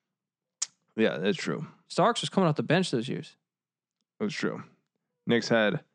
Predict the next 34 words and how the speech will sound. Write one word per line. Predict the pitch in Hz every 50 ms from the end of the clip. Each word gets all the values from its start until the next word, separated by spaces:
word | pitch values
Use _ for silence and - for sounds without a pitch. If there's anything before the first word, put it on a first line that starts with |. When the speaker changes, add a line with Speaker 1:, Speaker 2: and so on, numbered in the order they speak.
| _ _ -
Speaker 1:
Ewing, | - 123 131 131 127 123 120 117 101 - _ _ _ _ _ _ _ _ _ _ _ _ _ _ _ _ _ _ _ _ _ _ _ _ _ _ _ -
Oakley. | 127 143 143 143 139 139 139
Speaker 2:
Uh, | 139 139 139 135 - - _ -
Ewing, | 165 170 180 190 151
Oakley, | 165 175 156 175 156 -
L | 165 160 156
J. | 156 165 160 156 156 147 151 - _ _ _ _ _ _ _ _ _ _ _ -
Uh, | 156 135
Speaker 1:
Kurt | 120 117
Speaker 2:
Hu-, | 110 113
Speaker 1:
Thomas. | 110 107 107 104 107 135 160 - - - _ -
Speaker 2:
no, | 170 156 131
no, | 123
Houston | 127 - 196 190 - 196
was | 175 151
starting | - 175 - 165
at | 170
the | 156 156
two. | 151 - 170 156 156 151 160 - _ _ _ _ -
Speaker 1:
Yeah. | 107 101 - - - -
Speaker 2:
And | 143 143 135 131
one | 135 147 151 147
was | 139 -
Childs. | - - 143 127 113 92 78 73 - - - -
Speaker 1:
Yeah, | - 107 92 - - -
with | - 113 - -
Kurt | - 123 117 -
Thomas, | 117 110 113 110 101 -
Marcus | - 117 107 101 - 98 -
Camby, | - 113 113 107 107 110 110 - - _ _ _ -
Speaker 2:
Yeah. | 160 131 110 - - 147 - -
Speaker 1:
uh, | 98 104 104 101 101 98 98 101
John | 101 - 117 110 110 104
Starks. | - - 107 104 104 - - -